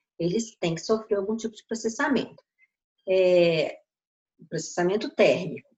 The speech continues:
né? Então, por exemplo, a gente pode, o sorgo, ele é muito versátil, o legal do sorgo é que ele é versátil.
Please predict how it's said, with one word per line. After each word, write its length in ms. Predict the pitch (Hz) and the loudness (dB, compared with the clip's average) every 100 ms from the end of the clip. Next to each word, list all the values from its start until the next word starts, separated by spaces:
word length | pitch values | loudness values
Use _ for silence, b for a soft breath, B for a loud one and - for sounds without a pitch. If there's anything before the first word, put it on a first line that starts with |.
| _ | _
né? 260 | 196 233 285 B _ - | -2 -2 -2 B _ -14
Então, 560 | 202 - 311 208 - - | -6 0 2 2 0 4
por 120 | 220 | 6
exemplo, 260 | 185 180 | 6 4
a 40 | - | 2
gente 240 | 233 - | 2 2
pode, 220 | 247 262 | 2 4
o 80 | 247 | 2
sorgo, 300 | 233 - 247 | 0 2 4
ele 100 | 262 | 8
é 20 | |
muito 300 | 240 269 302 | 10 8 6
versátil, 720 | 240 247 - - 170 170 - 165 | 4 4 2 0 0 0 -4 -2
o 40 | |
legal 220 | 165 202 | 2 2
do 60 | 208 | 2
sorgo 280 | - 220 - | 0 0 2
é 40 | |
que 60 | 247 | 0
ele 80 | |
é 40 | 233 | 2
versátil. 640 | 247 240 - - - | 0 -4 -10 -20 -20